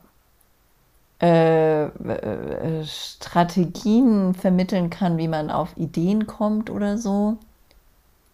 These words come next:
Aber das ist ja der kreative Teil dabei. Weißt du, wie ich meine? Also so, ähm, w-, wenn du keine kreative Person bist, dann, ja, dann dauert das eine Woche länger.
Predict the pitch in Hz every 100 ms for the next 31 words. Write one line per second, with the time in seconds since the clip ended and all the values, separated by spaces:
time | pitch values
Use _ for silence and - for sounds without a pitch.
0 | _ _ _ _ - 175 170 170 185 180
1 | 185 175 170 - 170 165 170 156 185 185
2 | 185 143 165 170 185 - - 180 175 180
3 | 185 170 - 165 160 165 165 - - _
4 | _ - 170 165 160 151 - 170 190 -
5 | - 202 - 190 175 - - 175 165 160
6 | 160 185 170 165 - 170 165 170 160 185
7 | 160 165 175 175 175 170 160 180 - _
8 | _ _ _ _ _ - 170 156 156 156
9 | 147 165 160 165 170 170 185 190 202 214
10 | 202 151 190